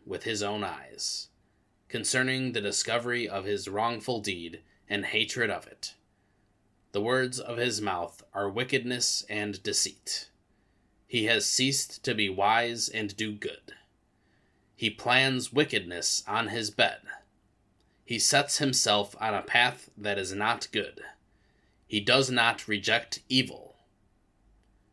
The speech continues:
Your mercy, Lord, extends to the heavens. Your faithfulness reaches to the skies.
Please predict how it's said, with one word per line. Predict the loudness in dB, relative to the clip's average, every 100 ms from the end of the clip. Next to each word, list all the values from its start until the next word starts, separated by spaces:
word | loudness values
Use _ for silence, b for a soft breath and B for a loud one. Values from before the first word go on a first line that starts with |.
| _
Your | -2 2 4
mercy, | 4 4 2 -2
Lord, | -6 -4 -2 -4 -6 -16 _ _ _
extends | -6 -2 0 2 2 0 -4
to | -4
the | -2 0
heavens. | -2 -8 -16 -8 -6 -6 -10 _ _ _ _ _ -2
Your | 0
faithfulness | -2 2 2 2 -2 -4 -4 -4 -4 -4
reaches | -2 -2 0 -2 -2
to | -6
the | -4
skies. | -2 -2 -4 -6 -12 -6 -4 -4